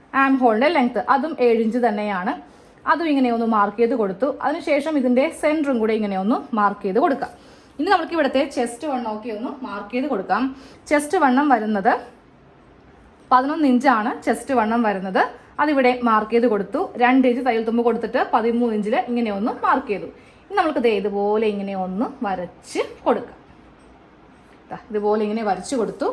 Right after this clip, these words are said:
ഇനി അത് കഴിയുമ്പോൾ ഇതിന്റെ ഷേപ്പും അതുപോലെ താഴത്തേക്കുള്ള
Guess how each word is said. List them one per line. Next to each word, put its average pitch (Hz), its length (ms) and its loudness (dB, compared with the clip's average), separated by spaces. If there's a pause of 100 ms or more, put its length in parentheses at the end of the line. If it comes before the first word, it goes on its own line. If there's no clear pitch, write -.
(220)
ഇനി - 140 -10
അത് 330 120 -2
കഴിയുമ്പോൾ 254 380 4
ഇതിന്റെ 240 200 4 (180)
ഷേപ്പും 233 500 0 (320)
അതുപോലെ 202 380 2 (840)
താഴത്തേക്കുള്ള 240 560 0